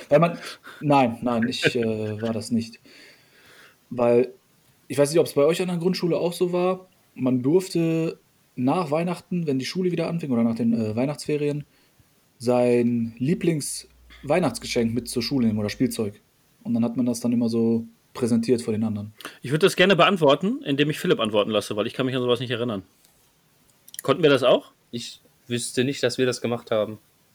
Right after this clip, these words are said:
Speaker 3: Aber wir waren noch nicht auf einer Sonderschule.
Speaker 1: Ich hab jedes Jahr verloren gegen einen Gameboy.
Speaker 2: <laughs>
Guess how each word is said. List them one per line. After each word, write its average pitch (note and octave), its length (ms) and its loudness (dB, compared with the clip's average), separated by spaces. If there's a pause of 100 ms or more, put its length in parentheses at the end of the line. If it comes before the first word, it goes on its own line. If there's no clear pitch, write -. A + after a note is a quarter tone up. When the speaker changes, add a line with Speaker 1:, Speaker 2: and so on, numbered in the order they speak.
(480)
Speaker 3:
Aber A#2+ 140 2
wir A2+ 100 0
waren B2+ 160 6
noch C3+ 80 4
nicht C3+ 140 2
auf - 40 -2
einer C3 140 2
Sonderschule. B2 800 -2
Speaker 1:
Ich B2 120 0
hab A#2+ 120 6
jedes D3 320 4
Jahr C#3 160 6
verloren C3 320 4
gegen B2+ 160 4
einen B2 160 2
Gameboy. A#2 480 2
Speaker 2:
<laughs> - 60 -18